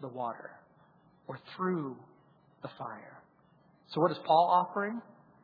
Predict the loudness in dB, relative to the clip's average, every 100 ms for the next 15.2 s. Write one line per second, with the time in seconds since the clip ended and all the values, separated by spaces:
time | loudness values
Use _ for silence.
0 | _ _ _ _ _ _ _ _ -10 0
1 | 4 4 0 -12 -20 -20 _ _ _ _
2 | 0 2 2 -4 -4 -4 -6 -10 -12 -14
3 | _ _ _ _ -2 2 2 0 -6 -12
4 | -12 -6 -2 0 -2 -2 0 -2 -6 -14
5 | -20 _ -10 -8 -2 2 2 0 -8 -14
6 | -20 _ _ -6 2 4 4 2 -8 -16
7 | -20 -20 _ _ _ _ _ _ _ _
8 | _ 2 6 6 6 0 -2 -2 -2 -2
9 | -4 -12 -20 -20 -12 0 2 2 0 -4
10 | -6 -2 4 8 6 4 0 8 10 10
11 | 6 -2 -2 2 2 2 -6 -6 0 0
12 | 0 -8 -4 -4 -6 -10 -18 -20 _ _
13 | _ _ _ _ _ -20 _ _ _ _
14 | _ _ _ _ _ _ -12 -10 -6 0
15 | 0 -2